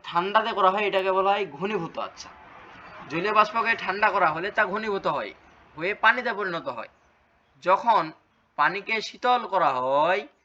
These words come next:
যখন পানিকে কি করা হয়? শীতল করা হয়, তখন তা জমে কঠিন বরফে পরিণত হয়।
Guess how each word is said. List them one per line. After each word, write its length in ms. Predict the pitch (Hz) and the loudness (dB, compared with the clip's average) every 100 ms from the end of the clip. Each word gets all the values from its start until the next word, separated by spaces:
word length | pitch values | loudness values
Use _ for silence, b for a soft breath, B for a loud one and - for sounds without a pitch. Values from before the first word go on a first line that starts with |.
| _ _ | _ _
যখন 320 | 135 156 196 | -12 -4 -4
পানিকে 240 | 190 190 196 | -2 -4 -6
কি 160 | 196 | -8
করা 160 | 190 190 | -6 -2
হয়? 160 | 180 139 | -2 -2
শীতল 440 | - 185 226 208 | -10 -8 -6 -6
করা 240 | 175 160 | -4 -2
হয়, 300 | 147 156 175 | 0 0 0
তখন 320 | - 254 180 175 | -2 -8 -10 -10
তা 80 | |
জমে 260 | 160 170 185 - | -10 -10 -12 -10
কঠিন 720 | 180 175 196 214 220 214 180 | -10 -8 -8 -8 -6 -8 -6
বরফে 300 | 165 156 139 | -8 -8 -10
পরিণত 340 | 135 127 120 | -14 -14 -14
হয়। 220 | 120 110 | -12 -12